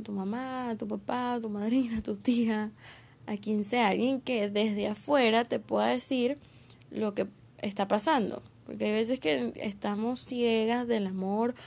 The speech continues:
o de la confusión y no sabemos qué hacer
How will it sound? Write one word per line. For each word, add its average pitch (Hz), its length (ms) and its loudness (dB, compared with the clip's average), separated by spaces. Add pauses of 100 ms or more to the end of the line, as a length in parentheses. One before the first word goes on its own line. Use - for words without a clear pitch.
(200)
o - 100 -2
de 196 140 2
la 190 140 0
confusión 220 1000 2 (300)
y 220 140 0
no 214 120 2
sabemos 214 360 -2
qué - 120 -4
hacer 262 600 2